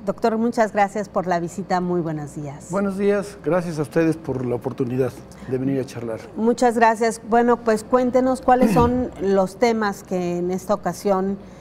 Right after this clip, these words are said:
Speaker 1: eh, pues serán, eh, prevalentes en este congreso, que es de este, en esta emisión.
Speaker 2: Mire, la Academia Mexicana de Medicina de Urgencia y la Organización Mundial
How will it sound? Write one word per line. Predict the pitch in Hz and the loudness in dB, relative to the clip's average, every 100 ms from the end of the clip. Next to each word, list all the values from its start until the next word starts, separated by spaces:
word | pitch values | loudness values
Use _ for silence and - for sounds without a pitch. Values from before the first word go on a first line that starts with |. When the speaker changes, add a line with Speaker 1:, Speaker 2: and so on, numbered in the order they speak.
| - - | -20 -12
Speaker 1:
eh, | - 160 165 165 165 165 - - - | -6 -4 -2 -2 -2 -4 -6 -10 -4
pues | 185 | -4
serán, | 185 180 185 190 190 170 | 0 0 0 0 0 -2
eh, | 160 170 | -4 -8
prevalentes | - 185 170 180 190 190 180 190 | -4 -2 0 0 0 -2 -4 -2
en | 175 | -4
este | 165 - 185 180 175 - - - | -4 -2 0 0 -4 -16 -18 -4
congreso, | 170 170 170 165 - 151 147 147 | 0 0 0 -2 -4 -8 -8 -12
que | 170 | -12
es | 160 - - | -10 -14 -10
de | 170 | -10
este, | 160 - 175 | -8 -8 -4
en | 170 | -4
esta | 160 165 | -2 -4
emisión. | 156 - 147 156 - - | -4 -6 -12 -14 -10 0
Speaker 2:
Mire, | 190 196 | 2 4
la | |
Academia | 185 190 247 349 | 4 4 4 4
Mexicana | 226 165 165 185 190 | 4 4 2 2 4
de | 165 | 4
Medicina | 147 135 131 175 151 | 2 2 2 2 2
de | |
Urgencia | 131 - 156 151 165 | 2 2 2 2 2
y | 143 | 2
la | 127 | 2
Organización | 127 123 123 123 - 165 | 0 -2 -4 -6 -2 0
Mundial | 165 139 143 143 | 4 4 4 2